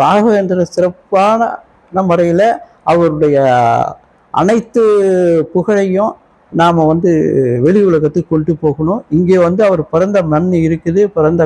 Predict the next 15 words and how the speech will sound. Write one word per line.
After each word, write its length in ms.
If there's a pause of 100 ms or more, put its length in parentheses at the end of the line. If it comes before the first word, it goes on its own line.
(120)
கோயில் 380
இருக்குது. 380 (600)
அதை 200
நாம 340
வந்து 180
வெளி 200 (100)
உலகத்துக்கு 440
எவ்வளவு 280
தூரம் 260
கொண்டு 240
போறோமோ 260 (100)
அவ்வளவுக்கு 400
நமக்கு 240
எதிர்காலத்தில் 640
நல்லது. 380